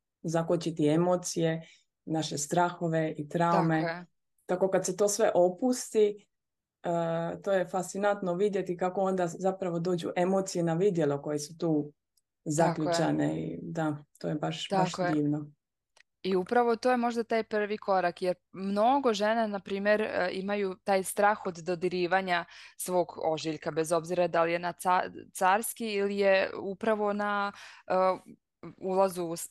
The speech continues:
Speaker 2: u samu vaginu i na telu. Tako
Speaker 1: Da.
Speaker 2: da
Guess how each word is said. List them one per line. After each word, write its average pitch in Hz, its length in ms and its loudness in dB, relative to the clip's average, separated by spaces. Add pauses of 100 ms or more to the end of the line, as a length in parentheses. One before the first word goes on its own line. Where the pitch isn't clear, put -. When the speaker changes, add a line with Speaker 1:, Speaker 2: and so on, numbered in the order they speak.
(200)
Speaker 2:
u 170 80 -8
samu 170 360 -2
vaginu 175 540 -2
i 180 140 -2
na 175 320 2 (1300)
telu. 170 400 2 (340)
Tako 175 220 0
Speaker 1:
Da. 196 60 2
Speaker 2:
da 185 320 6